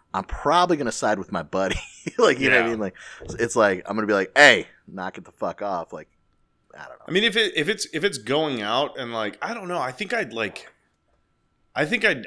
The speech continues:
Speaker 2: I, I, I don't think I could survive with just one. I think I'd have to have the, the, the, the mediocre friends at that point.
Speaker 1: Yeah.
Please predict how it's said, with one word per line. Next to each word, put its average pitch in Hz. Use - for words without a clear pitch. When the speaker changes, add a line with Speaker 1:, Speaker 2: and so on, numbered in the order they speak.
Speaker 2:
I, 131
I, 127
I 135
don't 185
think 180
I 151
could 127
survive 107
with 98
just 98
one. 90
I 104
think 113
I'd 101
have 95
to 98
have 90
the, 95
the, 92
the, 101
the 104
mediocre 95
friends 82
at -
that 87
point. 71
Speaker 1:
Yeah. 85